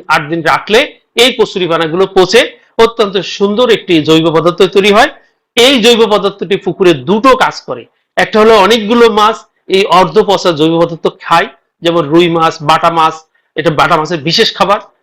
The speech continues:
রুই মাছ, কার্পু মাছ, মৃগেল মাছ, এই ধরনের মাছে, পুঁটি মাছ, তেলাপিয়া মাছ, এইসব এই অর্ধ পচা জৈব পদার্থ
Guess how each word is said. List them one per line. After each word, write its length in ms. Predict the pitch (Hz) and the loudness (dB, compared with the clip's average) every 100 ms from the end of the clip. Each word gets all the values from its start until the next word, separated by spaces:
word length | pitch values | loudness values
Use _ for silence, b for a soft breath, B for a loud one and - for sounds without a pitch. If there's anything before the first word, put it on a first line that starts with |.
| - | -6
রুই 200 | 147 170 | 2 4
মাছ, 240 | 175 170 | 4 0
কার্পু 280 | - 160 190 | 0 -2 -2
মাছ, 260 | 175 165 165 | -4 -4 -2
মৃগেল 280 | 165 160 160 | -2 -2 -2
মাছ, 240 | 180 208 | -2 -2
এই 120 | 185 170 | 0 2
ধরনের 240 | 165 180 | 2 0
মাছে, 400 | 170 147 170 160 b _ | 0 -2 -4 -8 b _
পুঁটি 200 | - 196 | 0 0
মাছ, 240 | 190 175 170 - _ _ - | 2 2 0 -4 _ _ -2
তেলাপিয়া 380 | 185 196 185 | 0 0 0
মাছ, 280 | 170 165 151 - | 0 -2 -4 -6
এইসব 280 | 196 190 180 | -6 -6 -6
এই 220 | 180 180 | -2 -2
অর্ধ 280 | - 170 175 | 0 0 2
পচা 320 | 233 185 180 | 0 0 0
জৈব 300 | 160 160 160 | -2 -2 -2
পদার্থ 260 | 160 165 165 | -2 -4 0